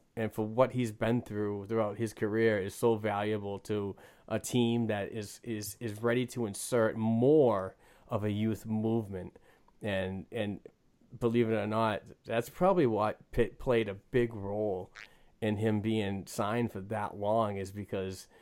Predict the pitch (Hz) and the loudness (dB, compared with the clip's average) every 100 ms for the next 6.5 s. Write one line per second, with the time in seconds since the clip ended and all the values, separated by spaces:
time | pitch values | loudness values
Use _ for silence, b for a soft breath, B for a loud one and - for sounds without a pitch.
0 | - _ - 104 110 104 - 120 120 110 | -20 _ -2 0 0 -2 0 4 4 4
1 | - 107 98 104 117 - - - - - | 0 -2 0 0 0 -2 -10 -12 -16 -8
2 | 110 107 104 107 107 95 95 - - - | -6 -6 -6 -4 -2 -4 -8 -10 -12 -10
3 | 107 104 101 95 - - - _ 117 107 | -8 -6 -6 -8 -14 -20 -20 _ -2 -2
4 | 101 92 - 104 98 95 - _ _ _ | -2 -6 -4 -2 0 -2 -8 _ _ _
5 | - 120 101 117 110 104 92 - 104 104 | -8 -4 -2 0 0 0 -4 0 2 2
6 | 98 98 90 90 | 2 0 -2 -6